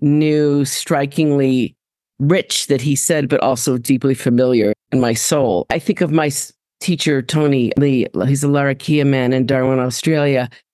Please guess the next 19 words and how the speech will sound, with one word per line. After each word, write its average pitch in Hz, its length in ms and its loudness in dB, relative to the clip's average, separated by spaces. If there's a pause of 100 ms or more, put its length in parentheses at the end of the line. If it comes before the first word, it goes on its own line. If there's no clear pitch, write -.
(380)
as 143 160 0
I'm 139 160 2
trying 143 440 0
to 139 120 0
understand 135 560 0
what 127 120 -2
the 139 60 0
dream 151 340 0
time 135 300 0
is, 117 180 -2
which 127 160 -4
is 143 120 -2
not 151 180 0
my 135 100 0
place 135 280 -4
to - 100 -8
talk 196 340 -4
about, 135 400 0 (480)
and 139 640 0